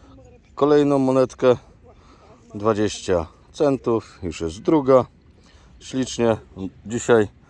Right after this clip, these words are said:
e, w miejscu w tym jest, e, targ.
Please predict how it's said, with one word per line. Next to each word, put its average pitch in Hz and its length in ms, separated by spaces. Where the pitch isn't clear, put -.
e, 98 960
w 95 140
miejscu 113 440
w - 60
tym 107 320
jest, 104 480
e, 87 300
targ. - 400